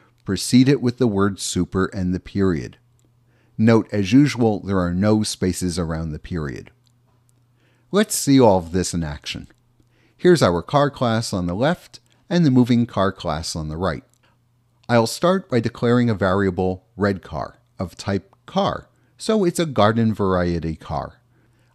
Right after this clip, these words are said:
I'll construct it by calling the car constructor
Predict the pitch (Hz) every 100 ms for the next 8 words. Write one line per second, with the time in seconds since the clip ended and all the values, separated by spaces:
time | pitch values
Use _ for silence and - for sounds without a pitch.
0 | - 110 101 110 - - 196 - 107 -
1 | - 151 - 117 95 123 143 - 87 87
2 | 117 - - 196 - 60